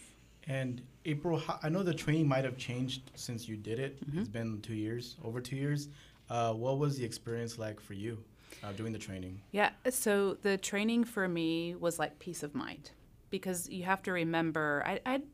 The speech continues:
Speaker 2: I'd attended, um, another, another event before that really just showed me, "Okay,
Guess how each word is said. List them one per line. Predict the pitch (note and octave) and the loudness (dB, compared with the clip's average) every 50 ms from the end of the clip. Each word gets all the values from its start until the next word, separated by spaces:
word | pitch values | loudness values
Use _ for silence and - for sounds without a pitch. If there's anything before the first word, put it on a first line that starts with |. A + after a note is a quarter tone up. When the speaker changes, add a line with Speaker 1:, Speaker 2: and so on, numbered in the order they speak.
| - - - | -14 -4 -2
Speaker 2:
I'd | B3 B3 B3 A3+ A3 - | 0 0 0 -2 -6 -2
attended, | - A#3 A3 - - C#4 C4+ C#4 C#4+ C4+ B3+ A#3 | -2 -2 0 0 2 2 4 6 6 6 6 6
um, | G3+ F3+ E3+ E3+ E3+ E3 D#3+ D#3+ E3 D#3 - | 4 4 4 4 4 4 2 2 2 0 0
another, | - F3 F3+ F3 E3+ E3 E3 F3+ E3+ E3 E3 D#3 D#3 D#3 D3 C#3+ D#3+ D#3+ - - | 0 0 2 4 4 4 6 6 6 6 6 6 6 4 4 2 0 -2 -8 -8
another | - F3 E3+ E3+ E3 D#3+ E3+ D#3+ | -4 -2 0 0 2 2 2 2
event | D#3+ D#3 D#3 D#3 D#3 - - - | 2 0 0 0 0 0 0 -4
before | D#3 D3+ - - - C#3+ C#3+ C#3+ D3 C#3+ D3 D#3+ D#3+ - - - - - - - - - | -6 -6 -6 -4 -2 0 2 4 4 2 2 0 -2 -6 -14 -16 -16 -16 -18 -12 2 4
that | D#3+ D#3 - - - | 4 4 4 2 -4
really | - F#3 F#3 G3+ G#3+ A3 A3+ G#3+ A3 G#3+ G#3 G#3 | -10 -6 -2 0 2 2 4 4 4 2 2 0
just | G#3 F#3 F3+ - - | -2 -4 -4 -4 -6
showed | - - F#3+ F3+ F3 F3 E3+ | -2 2 2 4 4 2 0
me, | E3 E3 E3 E3 E3 E3 D#3+ - | -2 0 2 2 2 2 2 0
"Okay, | F3+ E3+ - E3+ D3+ C#3+ - | -2 -4 -4 -4 -4 -4 -4